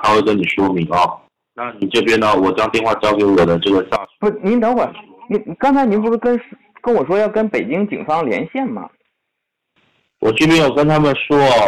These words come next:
Speaker 1: 我们刚刚有联系到齐先生。
Speaker 2: 嗯。
Speaker 1: 哦，那他有跟我们反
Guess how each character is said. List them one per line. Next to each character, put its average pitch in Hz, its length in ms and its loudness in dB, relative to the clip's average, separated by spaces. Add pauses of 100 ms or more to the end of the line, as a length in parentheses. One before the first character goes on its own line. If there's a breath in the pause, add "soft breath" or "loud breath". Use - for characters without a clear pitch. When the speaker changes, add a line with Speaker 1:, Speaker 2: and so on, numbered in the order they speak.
Speaker 1:
我 107 80 0
们 117 280 0
刚 147 140 0
刚 147 180 4
有 113 60 4
联 101 300 0
系 131 140 -2
到 123 220 2 (160)
齐 143 160 2
先 139 120 2
生。 92 280 -4 (340)
Speaker 2:
嗯。 151 220 -4 (180)
Speaker 1:
哦， 104 300 2
那 143 280 4 (500)
他 143 220 2
有 117 240 2
跟 127 120 -2
我 120 120 2
们 104 200 -2
反 95 120 0